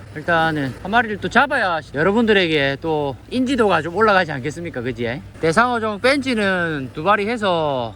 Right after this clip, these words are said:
성공을 했는데, 감시 이제 한 마리 남았거든요.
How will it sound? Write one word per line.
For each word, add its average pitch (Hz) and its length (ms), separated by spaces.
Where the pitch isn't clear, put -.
성공을 208 400
했는데, 214 640
감시 233 680
이제 156 100
한 160 120
마리 185 160
남았거든요. 110 600